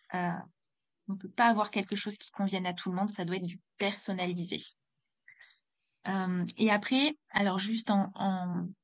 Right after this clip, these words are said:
en aparté, il y a aussi d'autres situations cliniques que je vais pas détailler ici, comme la boulimie, l'hyperphagie boulimique, l'anorexie, qui sont vraiment des troubles du comportement alimentaire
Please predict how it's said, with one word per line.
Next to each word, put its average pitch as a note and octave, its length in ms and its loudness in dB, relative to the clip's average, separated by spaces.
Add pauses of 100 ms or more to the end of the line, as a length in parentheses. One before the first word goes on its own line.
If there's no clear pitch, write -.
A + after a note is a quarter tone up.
(220)
en G3 160 2
aparté, F#3+ 440 0
il B3 80 6
y A3 40 8
a G3 60 6
aussi G3 260 2
d'autres A3+ 220 2
situations A3 480 0
cliniques A3+ 440 4
que - 120 -2
je F3+ 140 -2
vais F#3 120 0
pas G3+ 180 2
détailler G3 420 2
ici, G#3+ 440 0 (480)
comme G3+ 200 4
la G3 120 8
boulimie, A3+ 800 6 (100)
l'hyperphagie F#3+ 640 0
boulimique, G#3 680 8
l'anorexie, G3 540 4
qui A#3+ 80 -4
sont G3+ 120 2
vraiment F#3+ 260 6
des A3 140 8
troubles A3+ 320 2
du G#3 100 2
comportement G3+ 880 2
alimentaire G3+ 680 6